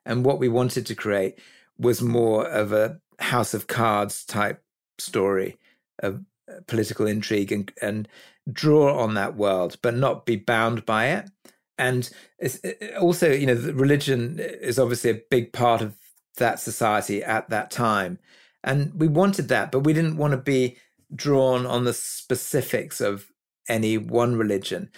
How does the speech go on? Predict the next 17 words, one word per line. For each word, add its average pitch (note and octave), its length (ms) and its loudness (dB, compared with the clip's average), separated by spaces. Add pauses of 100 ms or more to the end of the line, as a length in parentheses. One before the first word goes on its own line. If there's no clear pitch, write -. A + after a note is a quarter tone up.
(140)
So, C3+ 320 2 (480)
so D3+ 180 2
one E3+ 240 4
decision D3+ 380 0
we B2 100 2
made A#2+ 400 2
fairly B2 400 2
early A#2 220 4
on A2 320 2
with A2 160 -4
Tumanbay G2+ 640 -2 (260)
was A#2+ 160 -4
to B2+ 80 -4
create C3+ 360 2
a B2 40 -2
world A2+ 380 2
that A2 180 -4